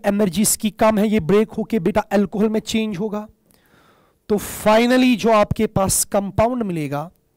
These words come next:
that will be my tertiary alcohol। यहां पे tertiary alcohol बना। Similarly, यहां पे मैं आपको question भी दे सकता हूं, जरा मुझे बोलो, जरा मुझे बोलो, के एम एन ओ फ़ोर इसको बेटा oxidize करेगा?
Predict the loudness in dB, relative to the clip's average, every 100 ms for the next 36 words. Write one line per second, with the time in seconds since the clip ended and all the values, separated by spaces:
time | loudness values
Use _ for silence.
0 | _ _ _ _ _ -14 -2 0 0 -4
1 | -4 -2 -2 -2 -4 -4 -4 -8 -8 -12
2 | _ 0 2 2 -2 -6 -8 -8 -12 -14
3 | -12 -8 -8 -10 -18 -14 -14 -16 _ _
4 | _ _ _ _ _ _ _ _ _ _
5 | _ _ _ _ _ _ _ _ _ _
6 | _ _ _ 0 2 2 0 2 2 -2
7 | -4 -6 -10 -12 -12 -16 -20 _ _ -20
8 | -20 _ -8 0 0 2 4 4 4 2
9 | 2 4 4 2 0 0 2 2 2 2
10 | 2 -2 -4 -8 -12 -16 _ -20 -20 -16
11 | -2 2 4 4 4 4 4 2 0 -4
12 | _ _ -18 -6 2 4 4 2 2 4
13 | 2 0 0 2 0 -2 0 0 2 0
14 | -2 -6 -2 0 4 4 2 0 2 2
15 | 0 2 2 0